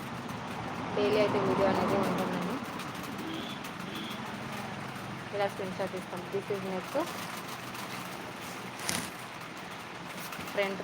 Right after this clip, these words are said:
పార్ట్, హ్యాండ్స్. బ్లౌజ్ అనేది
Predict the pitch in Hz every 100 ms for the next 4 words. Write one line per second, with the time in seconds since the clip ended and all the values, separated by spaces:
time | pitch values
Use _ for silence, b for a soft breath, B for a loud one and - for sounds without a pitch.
0 | 226 233 - 349 - - - - - -
1 | - - - - - - - - - -
2 | - - - - 202 185 185 - 180 -
3 | - - - - - - - - 659 679
4 | 659 - - - - - - - - -
5 | - - - - - - - - - -
6 | - 202 196 208 220 214